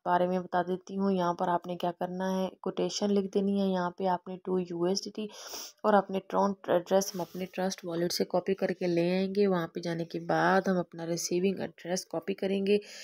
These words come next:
यह हमारा कॉपी कर लिया हमने, अपनी वेबसाइट में जाके पेस्ट करेंगे और हम नीचे अपना पासवर्ड देंगे।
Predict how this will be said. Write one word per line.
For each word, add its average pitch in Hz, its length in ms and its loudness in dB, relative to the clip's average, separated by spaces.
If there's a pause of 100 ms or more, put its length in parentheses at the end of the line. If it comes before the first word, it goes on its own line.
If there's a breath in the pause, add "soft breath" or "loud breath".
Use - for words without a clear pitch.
(280 loud breath)
यह 226 100 6
हमारा 185 280 6
कॉपी 180 380 -2
कर 202 200 4
लिया 208 300 8
हमने, 196 300 4
अपनी 190 240 2
वेबसाइट 180 420 2
में 180 120 -2
जाके 170 260 0
पेस्ट 180 380 0
करेंगे 202 460 0
और 190 260 0
हम 185 180 0
नीचे 175 260 -4
अपना 170 220 -8
पासवर्ड 165 500 -6
देंगे। 214 400 0